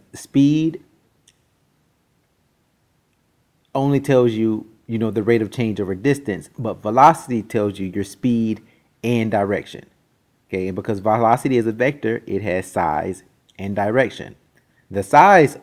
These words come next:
of a velocity vector is the speed. Okay, so again, if you say, "I'm going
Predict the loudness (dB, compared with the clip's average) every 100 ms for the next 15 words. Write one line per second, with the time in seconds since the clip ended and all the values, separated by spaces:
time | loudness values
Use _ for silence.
0 | -8 -6 -6 -4 -4 -4 -6 -8 -6 -8
1 | -8 -10 -10 _ _ _ -2 0 0 -2
2 | -10 -10 -10 -6 -6 -6 -10 -20 _ _
3 | _ _ _ _ _ _ _ -12 -6 -4
4 | -4 -4 -4 -4 -4 -6 -8 -6 -2 -2
5 | -4 -6 -6 -6 -6 -8 -12